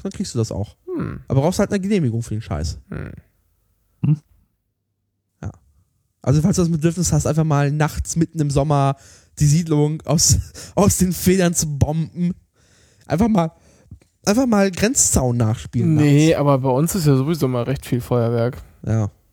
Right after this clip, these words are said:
Speaker 1: Ja, hier Warschauer Brücke ist ja der Wahnsinn. Das ist ja Krieg.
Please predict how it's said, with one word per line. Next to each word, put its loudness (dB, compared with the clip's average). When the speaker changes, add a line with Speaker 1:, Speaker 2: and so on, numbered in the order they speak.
Speaker 1:
Ja, 0
hier 0
Warschauer 0
Brücke -2
ist -2
ja 2
der 0
Wahnsinn. 0
Das -20
ist -6
ja -2
Krieg. -8